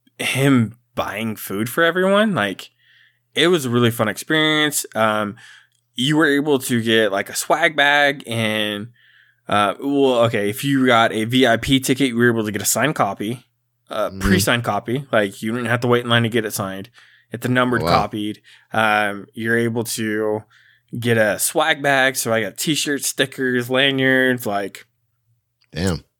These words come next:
Speaker 1: bunch of cool stuff, plus the book. Um, and so it was like, "Oh man, this is really cool."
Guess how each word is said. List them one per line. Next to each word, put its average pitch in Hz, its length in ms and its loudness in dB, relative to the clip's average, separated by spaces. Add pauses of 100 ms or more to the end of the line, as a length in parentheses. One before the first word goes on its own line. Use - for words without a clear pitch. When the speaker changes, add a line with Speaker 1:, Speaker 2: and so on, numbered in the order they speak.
(240)
Speaker 1:
bunch 143 200 2
of 120 60 -10
cool 131 180 2
stuff, 117 580 2
plus 143 300 0
the - 80 -6
book. 113 420 -2 (600)
Um, 113 540 0 (120)
and 156 220 2
so 165 140 2
it 165 40 4
was 165 120 0
like, 170 160 0
"Oh 214 140 -2
man, 180 300 0
this 139 260 0
is 247 100 2
really 147 320 2
cool." 135 460 0